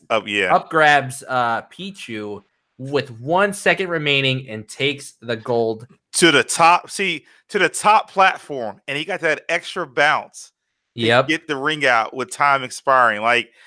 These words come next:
Speaker 1: I mean, there's been a lot of, like, comebacks and matches. Like, you know, you have the one with, um, the guys from Evo with, you know, Chun-Li and Ken and stuff. But this is one of the greatest clips I've seen of all time 'cause you have the one second, and then they're at Pokemon Stadium,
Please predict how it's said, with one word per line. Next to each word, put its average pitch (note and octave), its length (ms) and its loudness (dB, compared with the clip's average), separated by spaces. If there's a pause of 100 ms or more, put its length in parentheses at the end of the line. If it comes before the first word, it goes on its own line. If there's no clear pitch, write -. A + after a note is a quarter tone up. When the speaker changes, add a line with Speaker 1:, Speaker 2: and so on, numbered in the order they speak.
(420)
Speaker 1:
I F3+ 100 4
mean, F3+ 180 -2
there's A3+ 180 4
been F3 100 0
a C3 80 2
lot C3 240 4
of, C3 60 0
like, B2 140 -4
comebacks C3 600 0
and G#2 100 -14
matches. A#2+ 320 -2
Like, A#2+ 160 0
you C3 60 -10
know, C3 60 -2
you C#3+ 160 -6
have B2 180 0
the A#2+ 60 -6
one A2+ 300 -4
with, A2 240 -6
um, G2 460 -4
the G2 80 -18
guys A2 340 2
from G#2 380 -10
Evo G#2+ 500 -2
with, G#2 280 -4
you G2+ 100 -12
know, G2 180 -8
Chun-Li G#2+ 760 -4
and G2+ 100 -14
Ken B2 320 0
and G2+ 100 -8
stuff. A2 220 0 (400)
But D3+ 240 4 (260)
this D3 300 0
is B3 80 -2
one F#3 160 4
of E3+ 100 4
the C3+ 120 4
greatest C3+ 400 2
clips D#3 180 -2
I've B2 160 2
seen C#3+ 160 -4
of A2 100 -4
all B2 180 6
time A#2 300 0
'cause A#2 220 -4
you F#3+ 140 -4
have D#3+ 480 2 (420)
the B2+ 80 -4
one D#3 240 0
second, E3+ 480 -2
and B2+ 80 -8
then E3+ 140 2
they're D#3+ 240 4
at C#3 80 -2
Pokemon D#3+ 480 -2
Stadium, F3 500 -6